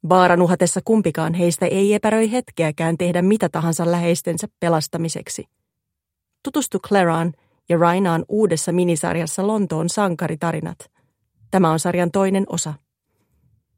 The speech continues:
Annie Claydon sai ristikseen huonon suuntavaiston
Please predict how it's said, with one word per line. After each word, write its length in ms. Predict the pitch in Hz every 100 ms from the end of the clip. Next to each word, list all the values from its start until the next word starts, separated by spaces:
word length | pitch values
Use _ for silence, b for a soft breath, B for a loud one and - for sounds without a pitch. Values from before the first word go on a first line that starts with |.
| _ _ _ _ _ _ _
Annie 180 | 185 196
Claydon 380 | - 196 175 170
sai 200 | 175 170
ristikseen 560 | 180 - - 185 170
huonon 400 | 160 220 180 160
suuntavaiston 840 | 147 180 175 165 170 160 - 175